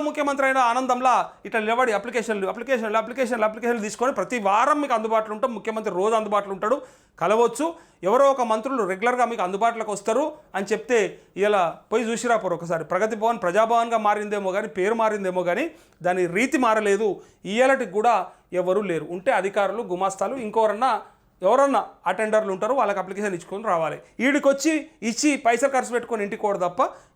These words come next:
ఇంకొకటి అది అవుతుందని గ్యారంటీ లేదు, అది సాల్వ్ చేస్తారన్న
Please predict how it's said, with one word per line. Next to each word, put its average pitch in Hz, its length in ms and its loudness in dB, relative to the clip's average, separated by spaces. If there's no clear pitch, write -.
ఇంకొకటి 196 400 -8
అది 170 160 -2
అవుతుందని 202 480 -2
గ్యారంటీ 190 300 -2
లేదు, 208 200 -4
అది 185 120 -2
సాల్వ్ 190 280 0
చేస్తారన్న 175 360 -6